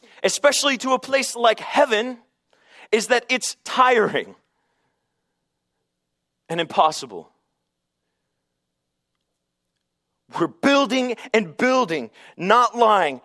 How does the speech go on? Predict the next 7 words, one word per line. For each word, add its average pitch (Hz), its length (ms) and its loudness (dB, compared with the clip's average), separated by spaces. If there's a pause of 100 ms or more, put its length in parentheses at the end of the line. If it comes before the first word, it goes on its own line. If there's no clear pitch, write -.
not 208 360 2
cheating, 180 520 -4 (140)
not 220 380 2
stealing. 165 640 -2 (840)
But 190 140 -2
then 240 220 2
we 190 260 0